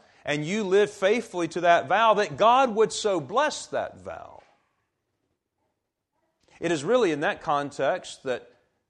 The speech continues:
Ecclesiastes warns us about it. "When you make a vow to God, do not delay to pay it, for he has no pleasure in fools. Pay what you have vowed. Better not to vow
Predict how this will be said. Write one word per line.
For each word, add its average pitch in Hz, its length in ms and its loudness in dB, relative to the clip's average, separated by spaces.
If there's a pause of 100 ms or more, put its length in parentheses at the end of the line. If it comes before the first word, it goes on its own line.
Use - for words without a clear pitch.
(1080)
Ecclesiastes 135 1160 -4
warns 170 600 -2
us 107 240 -8
about 101 320 -4
it. 139 120 -6
"When 123 120 -8
you 113 120 -8
make 190 240 -6
a 202 40 -4
vow 151 220 0
to 143 80 -4
God, 110 300 -2
do 135 100 -8
not 135 440 -2
delay 123 280 -4
to 101 80 -10
pay 98 300 -12
it, 143 180 -6
for 147 240 -4
he 143 100 -6
has 123 180 -4
no 160 220 -4
pleasure 190 480 -10
in 143 200 -10
fools. - 840 -4
Pay 226 460 0
what 202 320 0
you 185 140 -2
have 180 200 2
vowed. 156 500 6 (240)
Better 165 360 6
not 208 240 2
to 185 60 -6
vow 131 460 0